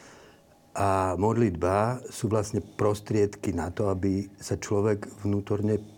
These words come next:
pripravil na to, čo má konať. Modlitba, ktorá ne-, nie je prípravou na čin, zväčša nie je naozajstnou modlitbou.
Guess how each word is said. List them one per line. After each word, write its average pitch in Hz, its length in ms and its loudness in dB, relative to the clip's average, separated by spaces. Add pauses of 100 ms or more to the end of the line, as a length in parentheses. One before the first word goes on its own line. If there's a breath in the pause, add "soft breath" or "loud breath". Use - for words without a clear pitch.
(100)
pripravil 107 720 0 (320)
na 92 160 0
to, 107 320 -2
čo 101 240 -2
má 98 160 0
konať. 98 560 -2 (720 loud breath)
Modlitba, 113 400 4
ktorá 107 400 2
ne-, 101 160 2 (160)
nie 104 320 4
je 101 80 0
prípravou 101 480 2
na 92 240 -4
čin, 92 400 0 (1040)
zväčša 101 400 2
nie 104 160 4
je 98 100 0 (380)
naozajstnou 95 480 0
modlitbou. 107 640 2